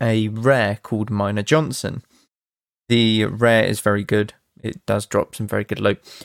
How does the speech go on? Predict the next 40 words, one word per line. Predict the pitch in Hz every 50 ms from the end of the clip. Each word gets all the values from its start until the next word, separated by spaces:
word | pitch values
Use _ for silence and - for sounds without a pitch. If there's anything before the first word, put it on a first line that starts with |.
| - _ _ _ _ _ -
But | 139 131 - _ _ _ _ _ _ _ _ _ _ _ _ _ _ - -
it's, | 139 143 135 - -
uh, | 147 135 -
the | - 143 139
same | - - 165 165 156
as | 143 123 127 -
last | 131 123 123 127 - -
week's | 135 131 123 139 - -
episode, | - 127 123 - - - 135 139 143
Wailing | 135 117 110 107 107 107 101
Cavern. | - 139 131 127 135 131 131 127 - - - -
Eight | 131 131 113 -
bosses | - 117 113 - - 120 110 - -
with | 117 110 -
the | - 117 107 - _ _ -
potential | 135 - - - 117 104 - - 117 104 101 - 113
ninth | 107 107 107 104 104 104 101 - - - - - _
in | - 120 110 107
the | 107 104
rare. | 104 117 139 143 117 101 101 - _ _ _ _ _ _ _ _ _ _ _ _ _ _ -
The | 151 165 156
layout | 170 190 208 208 208 196 160 -
of | 147
the | 151 143
dungeon | 156 147 143 139 139 -
is | - 131 -
very | - 123 117 113
simple. | - - - - 143 139 143 139 - 233 269 -
It | - 127
isn't | 117 127 120 123 113
as | 107 - -
complicated | - - 131 - - 127 - 127 120 113 - 117 - -
as | 117 113 113 - -
Wailing | 117 120 117 120 120 120 120 120
Caverns, | - 135 120 131 147 175 214 220 - -
whereas | 113 117 113 110 110 110 110 110 107 - - -
Wailing | 107 131 143 151 135 120 113 110
Caverns | - 135 123 123 127 131 131 -
you | 123 113
have, | 117 107 104 107 -